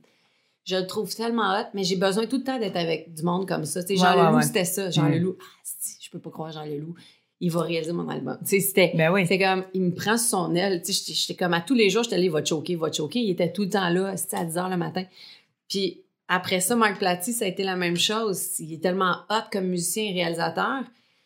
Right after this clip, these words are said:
Speaker 1: Puis après, le troisième album, mon premier que je réalisais, c'est Marc qui m'a dit, « Tu devrais réaliser parce que tu sais quoi faire. » Tu sais.
Speaker 3: Ouais, c'est
Speaker 1: Là,
Speaker 3: ça.
Speaker 1: j'étais comme, « OK. » Puis là, j'avais la chienne. Mais je l'ai faite, mais j'avais les musiciens de Bowie pour mon troisième, puis on a enregistré à New York. Puis après ça, mon quatrième, ça a été Schizophrène,
Speaker 3: Ouais.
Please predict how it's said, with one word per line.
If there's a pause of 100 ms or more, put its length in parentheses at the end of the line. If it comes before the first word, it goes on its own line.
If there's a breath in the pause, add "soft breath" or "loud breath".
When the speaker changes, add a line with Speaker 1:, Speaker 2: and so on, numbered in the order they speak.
(180 soft breath)
Speaker 1:
Puis
après,
le
troisième
album,
mon
premier
que
je
réalisais,
c'est
Marc
qui
m'a
dit, «
Tu
devrais
réaliser
parce
que (220)
tu
sais
quoi
faire. » (140)
Tu
sais.
Speaker 3:
Ouais,
c'est
Speaker 1:
Là,
Speaker 3:
ça.
Speaker 1:
j'étais
comme, « (180)
OK. » (100)
Puis
là,
j'avais
la
chienne. (480 loud breath)
Mais
je
l'ai
faite,
mais
j'avais
les
musiciens
de
Bowie
pour
mon
troisième,
puis
on
a
enregistré
à
New
York. (880)
Puis
après
ça,
mon
quatrième,
ça
a
été
Schizophrène,
Speaker 3:
Ouais.